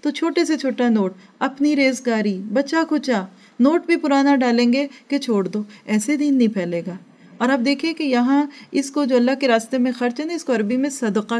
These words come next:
کہتے ہیں، صدقہ، سب اردو میں بھی جانتے ہیں۔ یہ صدقہ صدق سے ہے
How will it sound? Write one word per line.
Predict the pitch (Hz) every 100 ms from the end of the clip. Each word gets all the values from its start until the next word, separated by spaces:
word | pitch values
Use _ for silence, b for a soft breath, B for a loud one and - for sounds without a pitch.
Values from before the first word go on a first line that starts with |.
| 233
کہتے | 175 180
ہیں، | 175
صدقہ، | - 208 - 180 175
سب | - 285 269
اردو | 226 240
میں | 226
بھی | 220
جانتے | 202 180 175 185
ہیں۔ | 180 B B B
یہ | 277
صدقہ | 277 247 - 294
صدق | 294 247 233 -
سے | -
ہے | 202